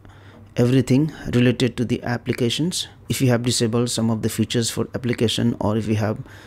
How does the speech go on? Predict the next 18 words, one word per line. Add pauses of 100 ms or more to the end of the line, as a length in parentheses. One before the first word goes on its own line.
(200)
restricted
permissions, (100)
everything
will
be (100)
reset.
Once
you
do
it, (1300)
check
if
you
will (180)
get
the
notification (280)
again.